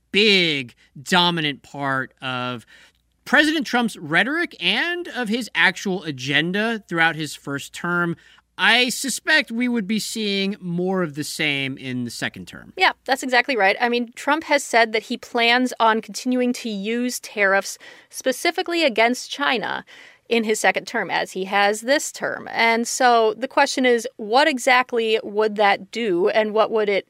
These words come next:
Speaker 2: induce? Because we did sign that trade deal with China in February, the Phase One trade deal. Thus far, from the numbers we have, China is not on track to meet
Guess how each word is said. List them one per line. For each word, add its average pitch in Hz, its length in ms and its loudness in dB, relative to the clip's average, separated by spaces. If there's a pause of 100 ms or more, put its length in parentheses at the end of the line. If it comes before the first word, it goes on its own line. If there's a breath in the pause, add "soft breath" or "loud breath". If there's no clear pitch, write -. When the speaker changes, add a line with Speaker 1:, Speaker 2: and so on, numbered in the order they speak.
Speaker 2:
induce? 208 600 -2
Because 220 600 2 (560 loud breath)
we 247 260 -4
did 277 220 -2
sign 262 280 0
that 240 160 2
trade 240 260 0
deal 220 240 0
with 190 160 -2
China 254 360 0
in 208 180 -4
February, 254 500 2
the 202 100 -2
Phase 185 400 -4
One 247 540 0
trade 214 380 0
deal. 185 380 0 (440 loud breath)
Thus 285 260 2
far, 349 240 6
from 294 140 -2
the 269 80 2
numbers 285 260 0
we 240 120 -4
have, 214 520 2
China 302 380 0
is 240 180 0
not 226 300 4
on 233 220 2
track 214 480 2
to - 160 -10
meet 233 280 -4